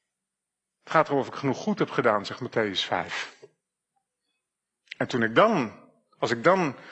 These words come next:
op mijn knieën ga en Mattheüs vijf doorlees en zes, dan, ja, dan blijft er niet zoveel van me over. Heb ik genoeg uitgedeeld van de genade van God? Ben ik de nederigste geweest?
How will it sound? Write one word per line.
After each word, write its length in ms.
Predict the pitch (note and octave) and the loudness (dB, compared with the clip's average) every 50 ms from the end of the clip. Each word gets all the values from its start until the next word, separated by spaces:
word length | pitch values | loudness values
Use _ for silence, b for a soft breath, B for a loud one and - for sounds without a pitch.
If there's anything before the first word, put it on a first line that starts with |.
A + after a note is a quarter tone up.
| B B B B B | B B B B B
op 120 | - - | -4 -2
mijn 120 | - C3+ B2+ | 0 0 0
knieën 260 | - E3+ E3 C#3+ B2+ | 0 2 2 2 2
ga 240 | - C#3+ C#3 D#3 D#3+ | 2 2 2 2 2
en 280 | D3 B2+ A#2 A2+ A#2+ | 2 0 0 0 0
Mattheüs 300 | - - D3 C3+ A#2+ A2+ | 2 2 2 4 2 0
vijf 320 | - - - D#3 E3+ F3+ D#3 | 0 2 4 4 4 4 2
doorlees 420 | B2+ B2+ A#2+ A2+ A2+ A2 A2 G#2 G2+ | 0 0 0 2 2 2 2 2 0
en 100 | A2 G2 | -2 -2
zes, 280 | - - E3+ B2 - | 0 0 0 0 0
dan, 160 | - A#2+ A#2 B B B B B B B B B B B B B B B _ _ _ _ | -4 -6 -6 B B B B B B B B B B B B B B B _ _ _ _
ja, 140 | - - B2+ | -2 0 2
dan 120 | A#2 C3 | 2 2
blijft 260 | A#2+ C3+ B2+ C3 - - | 4 4 4 4 2 0
er 60 | C3+ | -2
niet 120 | C3 C3+ | -2 -2
zoveel 340 | - - - - E3 D3+ C3 | -2 -4 -4 0 0 0 0
van 120 | - C#3+ | 0 0
me 120 | C3+ C3+ - | 0 0 2
over. 420 | - D#3+ E3+ E3 C3+ - G#2 F#2+ B B B B B B B B B B B B B B B _ _ _ _ _ - - - _ _ _ _ _ _ _ _ _ _ _ _ _ _ _ _ _ _ _ _ _ _ _ _ _ _ | 2 2 2 2 0 -2 -8 -12 B B B B B B B B B B B B B B B _ _ _ _ _ -20 -20 -20 _ _ _ _ _ _ _ _ _ _ _ _ _ _ _ _ _ _ _ _ _ _ _ _ _ _
Heb 220 | _ - D3 E3 | _ 0 0 0
ik 100 | - - | 0 -4
genoeg 300 | - - D#3 C#3+ A#2 - | -4 -4 -4 -4 -2 0
uitgedeeld 640 | - - B2 A2 - - - A2 A2+ - - - - | 2 2 2 2 -2 -6 -6 -4 -4 -4 -4 -6 -8
van 140 | - - A#2+ | -8 -8 -8
de 60 | G#2+ | -8
genade 420 | - - - A2 G#2+ G2+ F#2+ F#2 - | -6 -8 -6 -4 -4 -6 -6 -8 -10
van 160 | - - F#2+ | -14 -14 -14
God? 420 | - - A2+ F#2+ - - - - _ _ _ _ _ _ _ _ _ _ _ _ _ _ _ _ _ _ _ _ _ _ _ _ _ _ _ _ _ _ _ _ _ _ _ _ _ _ _ | -12 -10 -10 -10 -10 -14 -20 -20 _ _ _ _ _ _ _ _ _ _ _ _ _ _ _ _ _ _ _ _ _ _ _ _ _ _ _ _ _ _ _ _ _ _ _ _ _ _ _
Ben 280 | _ - - C#3+ D#3+ F3+ | _ -2 0 2 2 2
ik 480 | F3 - - - - - - - - _ | 0 -2 -4 -10 -14 -16 -18 -20 -20 _
de 100 | - A#2+ | -2 2
nederigste 580 | B2+ B2+ B2+ B2+ B2+ A#2+ G#2+ G2+ - - - - | 4 4 4 4 2 -2 -6 -8 -8 -8 -6 -6
geweest? 720 | - - G2 G2 F#2 F2+ E2+ - - - - - - | -8 -6 -4 -4 -4 -4 -4 -6 -8 -8 -10 -14 -18